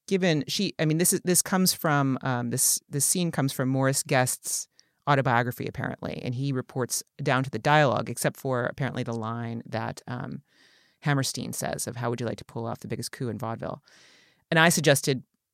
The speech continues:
just turn that into reported speech instead of turn it into, in, instead of being a quote, and you're probably in safe territory. So it's all been, it's all documented. And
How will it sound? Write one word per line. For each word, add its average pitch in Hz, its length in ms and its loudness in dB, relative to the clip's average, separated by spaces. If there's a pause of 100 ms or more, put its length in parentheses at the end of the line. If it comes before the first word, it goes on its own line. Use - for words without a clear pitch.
(120)
just 147 340 -2
turn 160 180 2
that 143 120 6
into 139 200 2
reported 135 400 0
speech - 540 0
instead 131 320 0
of 120 140 -2
turn 131 180 -2
it 120 80 -2
into, 120 340 -4
in, 123 240 -4
instead 139 220 -4
of 117 60 -4
being 117 120 -4
a - 40 -6
quote, 147 580 2 (760)
and 135 280 0 (160)
you're 131 140 -8
probably 120 280 -4
in 117 80 -6
safe 113 200 -6
territory. - 560 -8 (380)
So 180 100 2
it's 156 100 6
all 190 160 12
been, 139 340 6
it's - 100 -4
all 180 160 8
documented. 151 520 2
And 156 200 0